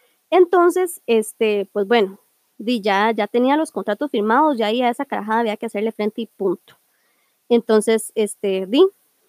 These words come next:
me mandé. Otra de las cosas, di, trickies tal vez, era que yo no sabía qué me iban a mandar a hacer ahí a, a Sykes, o en qué cuenta me iban a poner, o qué. Vea, yo topé, gracias a Dios, Dios es demasiado grande, <laughs>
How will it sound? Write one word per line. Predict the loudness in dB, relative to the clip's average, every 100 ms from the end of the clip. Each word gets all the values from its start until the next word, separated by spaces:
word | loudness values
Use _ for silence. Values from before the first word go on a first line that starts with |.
| _
me | 0
mandé. | 2 2 -2 -6 -10 _ _ _ _ _ _ _ _ _ _ _ _
Otra | 0 0 2
de | 0
las | 0 -2
cosas, | -2 0 -2 -6 _ _
di, | -10 -8 -8 _ _ _ _
trickies | -4 -2 -4 -6
tal | -6 -2
vez, | -2 -4 -10 _ _ _ _
era | 0 0 0
que | 0 0
yo | 0 0
no | 0
sabía | -2 -4 -2 -2 -2 -6 _ _ _
qué | 0 2
me | 2
iban | 0 0
a |
mandar | 0 -2 -4
a | -6
hacer | -6 -8 -8
ahí | -8 -6 -2 0
a, | 0 -4 -10 _
a | -20 -16
Sykes, | 0 2 2 -2 -10
o | -4 -2
en | -2
qué | -4
cuenta | 0 0 2 0
me | 0
iban | 0
a | -2
poner, | -4 -2 -2
o | -2
qué. | -2 -2 -2 _ _ _ _ _ _
Vea, | -2 2 2
yo | 2
topé, | -2 -4 2 2 0
gracias | -4 2 4 4 2 -2
a | -2
Dios, | 0 0 0 -2 -6
Dios | -4
es | -2
demasiado | -2 -4 -4 -4
grande, | 0 0 0
<laughs> | -4 -6 -8